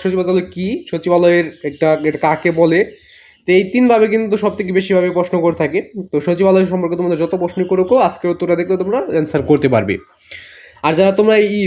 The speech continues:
Facebook পেজ থেকে ভিডিওটা দেখতেছো, Facebook পেজটা ফলো করবে, ফেভারিট করে রাখবে, all notification on করে রাখবে। যারা YouTube চ্যানেল থেকে দেখতেছো, YouTube চ্যানেলটা সাবস্ক্রাইব করে পাশে বেল আইকন কল করবে, ভিডিও দেখে লাইক করে দিবে এবং ভিডিওটা শেয়ার করে দিবে। তো সচিবালয় সম্পর্কে তোমাদের যত প্রশ্নই করুক, এটা কিন্তু অনেক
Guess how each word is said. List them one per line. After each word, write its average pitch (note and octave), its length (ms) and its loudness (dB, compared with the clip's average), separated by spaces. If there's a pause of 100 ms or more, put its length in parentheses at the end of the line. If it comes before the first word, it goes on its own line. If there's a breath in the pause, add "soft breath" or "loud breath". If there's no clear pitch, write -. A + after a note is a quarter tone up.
(100)
Facebook F#3+ 360 0
পেজ G3+ 120 4 (100)
থেকে G3+ 180 -4
ভিডিওটা G#3 240 2
দেখতেছো, G#3 260 -2 (180)
Facebook F#3 300 -2
পেজটা F#3+ 300 0
ফলো F#3+ 220 2
করবে, G3 160 2 (100)
ফেভারিট F3+ 360 0
করে F#3+ 160 2
রাখবে, G3 240 0
all G3 140 4
notification F#3+ 440 0
on F#3 120 -4
করে G3 140 0
রাখবে। G3+ 220 0
যারা F3 180 4
YouTube F3 220 0
চ্যানেল F#3+ 240 2
থেকে F#3+ 160 0
দেখতেছো, G#3 320 -2
YouTube F#3 220 -4
চ্যানেলটা F#3 340 2
সাবস্ক্রাইব F3+ 360 -2
করে G3+ 140 2
পাশে E3+ 280 -2
বেল F3+ 80 -2
আইকন F#3 180 -6
কল F#3 200 4
করবে, F#3 260 -2
ভিডিও E3+ 180 0
দেখে E3 220 -4
লাইক C#3 220 2
করে B2+ 160 -2
দিবে G#2 120 -6 (960 loud breath)
এবং D3 180 0
ভিডিওটা E3 320 2
শেয়ার D#3 220 0
করে C#3 180 0
দিবে। G#2+ 140 -6 (1400 loud breath)
তো - 40 4 (100)
সচিবালয় A3+ 480 2
সম্পর্কে G#3 300 0
তোমাদের G#3+ 280 2
যত G3 100 -2 (100)
প্রশ্নই F#3+ 360 0
করুক, F#3 160 0 (120)
এটা F3+ 180 -2
কিন্তু F3+ 200 0
অনেক F3+ 120 0